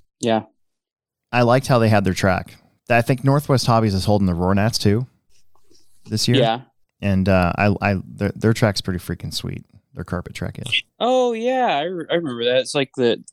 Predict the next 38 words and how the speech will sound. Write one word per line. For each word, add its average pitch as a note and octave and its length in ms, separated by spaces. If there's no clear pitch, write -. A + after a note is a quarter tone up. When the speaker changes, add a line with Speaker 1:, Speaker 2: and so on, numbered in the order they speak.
Speaker 1:
or D#3+ 140
isn't G3 260
Roar E3+ 280
having D#3+ 360
a A2 60
carpet D3+ 420
nationals F3 680
and - 140
then A#2+ 120
Speaker 2:
Mm-hmm. A2+ 40
Speaker 1:
a - 20
dirt F#3+ 240
nationals? A3 720
Speaker 2:
Mm-hmm. G#2+ 420
Speaker 1:
Interesting. - 1040
Speaker 2:
They B2 100
asked D3 180
me D3+ 60
if C#3+ 120
I C3+ 40
wanted C3+ 280
to A#2 120
announce G#2+ 320
it. G2 200
Speaker 1:
What'd B2+ 140
you A2+ 60
tell B2+ 220
them? G#2+ 300
Speaker 2:
I, G#2 300
I G#2+ 80
couldn't A#2+ 320
because G2 240
I G2+ 80
had G2 100
already G2 260
committed F#2+ 360
to F#2 200
announcing, F2+ 580